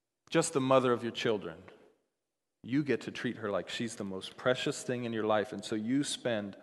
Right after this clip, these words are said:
more time with her, thinking about her, studying her, observing her,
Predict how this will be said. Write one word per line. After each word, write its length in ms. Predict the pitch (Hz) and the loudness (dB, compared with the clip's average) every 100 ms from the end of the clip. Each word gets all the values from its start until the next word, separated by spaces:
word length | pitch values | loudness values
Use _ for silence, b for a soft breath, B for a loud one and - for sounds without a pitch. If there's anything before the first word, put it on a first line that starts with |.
| - | -8
more 240 | 120 139 | 2 2
time 320 | 151 139 120 120 | 4 4 4 2
with 140 | 110 | -2
her, 340 | 131 107 101 - B B B B | -4 -4 -6 -10 B B B B
thinking 460 | - - 160 156 123 | -4 2 2 2 -2
about 300 | 107 104 - | 0 -2 -2
her, 220 | 110 104 B B - | -4 -6 B B -14
studying 720 | - - - - 180 143 113 | -4 -4 -2 4 4 6 0
her, 240 | 110 107 104 B - | 0 -2 -2 B 0
observing 760 | 131 135 131 165 170 143 131 123 | 0 0 4 6 6 4 -2 0
her, 300 | 120 107 | 0 0